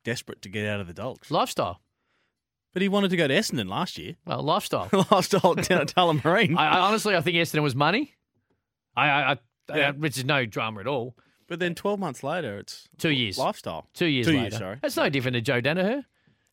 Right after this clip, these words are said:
Speaker 2: Desperate to go to Sydney and then spend some time in the hub. Next
Speaker 1: I
Speaker 2: thing you
Speaker 1: think
Speaker 2: know,
Speaker 1: he was just desperate to get out of Melbourne,
Speaker 2: You reckon?
Speaker 1: to be, to be honest with you. Yeah, and got paid, um,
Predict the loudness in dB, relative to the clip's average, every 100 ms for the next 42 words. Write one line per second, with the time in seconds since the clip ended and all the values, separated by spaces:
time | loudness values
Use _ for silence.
0 | _ -2 -2 -4 0 0 0 -2 -2 -2
1 | -4 -2 2 2 0 -2 -2 -2 0 0
2 | 0 0 2 0 0 -2 2 4 4 4
3 | 4 4 2 0 -4 -4 -6 -6 -14 -10
4 | -6 -6 -8 -8 -8 -8 -10 -14 -16 -18
5 | -14 -12 -12 -14 -10 -8 -8 -10 -12 -12
6 | -14 -16 _ -12 -10 -12 -16 _ _ -10
7 | -8 -8 -10 -8 -10 -10 -16 _ -20 _
8 | _ -10 -8